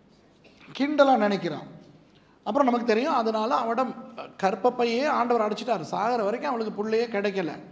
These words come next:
அது ஒரு சாபம். அப்ப இந்த மனுஷன் ஆண்டவருக்கு ஆராதனை செஞ்சு கொண்டு துதிச்சுக்கிட்டு வாரதை பார்த்து அவ தேவனுடைய ஒரு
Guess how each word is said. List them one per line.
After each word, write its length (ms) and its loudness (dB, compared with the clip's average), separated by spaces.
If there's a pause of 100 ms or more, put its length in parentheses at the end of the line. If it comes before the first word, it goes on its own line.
(400)
அது 180 2
ஒரு 160 2
சாபம். 420 2 (680)
அப்ப 180 0 (800)
இந்த 200 0 (180)
மனுஷன் 500 0 (300)
ஆண்டவருக்கு 880 0 (440)
ஆராதனை 460 2 (120)
செஞ்சு 400 -4
கொண்டு 300 2 (480)
துதிச்சுக்கிட்டு 600 -2
வாரதை 420 0
பார்த்து 360 0 (680)
அவ 180 4 (160)
தேவனுடைய 720 4
ஒரு 100 0